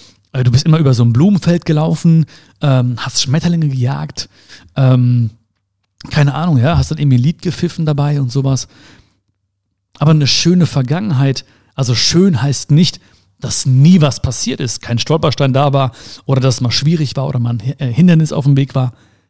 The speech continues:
sondern schön heißt vor allen Dingen auch Sinnhaftigkeit, dass ich verstehe, was hatte alles für einen Sinn.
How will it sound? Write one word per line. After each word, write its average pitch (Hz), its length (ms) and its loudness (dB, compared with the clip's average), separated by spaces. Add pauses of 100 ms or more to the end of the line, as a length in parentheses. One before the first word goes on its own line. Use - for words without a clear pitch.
(680)
sondern 143 260 2
schön 165 360 2
heißt 151 260 -4
vor - 200 -10
allen 180 200 -2
Dingen 165 120 -4
auch 131 120 -4
Sinnhaftigkeit, 131 840 -4 (240)
dass 135 160 -2
ich 143 120 -4
verstehe, 160 480 -4
was 135 180 -6
hatte 151 200 -6 (260)
alles 165 320 -2
für 180 100 -6
einen 143 180 -4
Sinn. 131 360 -4